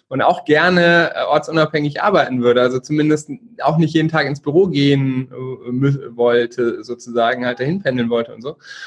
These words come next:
Und, ähm, sie meinte dann so, ja, aber es ist eine klei-, äh, kleine, äh, kleine Kanzlei und so und ob das funktioniert, weiß ich ja nicht und so und ich traue mich da nicht so richtig zu fragen und so, ne? Und dann haben wir auch gesagt so, ja, aber was hast du denn zu verlieren?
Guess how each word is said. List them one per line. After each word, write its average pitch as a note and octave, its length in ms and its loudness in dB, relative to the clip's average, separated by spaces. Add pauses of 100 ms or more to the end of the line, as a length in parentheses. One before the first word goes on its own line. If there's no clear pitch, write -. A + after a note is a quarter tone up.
(160)
Und, C#3 480 2
ähm, B2+ 540 2 (580)
sie B2 300 -2
meinte C#3+ 220 2
dann C#3 140 2
so, C#3 80 0
ja, D3 400 0
aber C3+ 140 2
es C#3 60 2
ist C#3+ 60 -6
eine D3 80 -2
klei-, C3+ 360 0
äh, C3+ 40 -4
kleine, C#3+ 760 0 (160)
äh, B2 580 0
kleine C#3+ 260 0
Kanzlei D3 460 0
und C#3+ 100 0
so C#3+ 240 4
und A#2 100 -2
ob C3 100 -2
das C3+ 120 -12
funktioniert, D3 600 0
weiß C#3+ 180 0
ich C#3+ 100 -6
ja C#3+ 80 0
nicht C#3 220 -2
und C3 100 -6
so C#3+ 200 2
und B2+ 80 -2
ich B2+ 100 -12
traue C3+ 220 -2
mich D3 120 -2
da C#3 120 0
nicht C#3 140 -2
so C3 80 -12
richtig C#3 260 -12
zu C3 120 -12
fragen D#3+ 440 -2
und D#3+ 140 -2
so, F3 140 4
ne? D3 160 2
Und C#3 80 -2
dann C#3 100 2
haben C#3 60 4
wir C#3 80 2
auch D#3 60 4
gesagt C#3+ 200 -6
so, C#3+ 60 0
ja, C3+ 220 2
aber C3+ 200 0
was C#3+ 220 -2
hast D#3+ 220 -4
du D3 60 -6
denn C#3 200 0
zu C3+ 160 -14
verlieren? A#2+ 500 2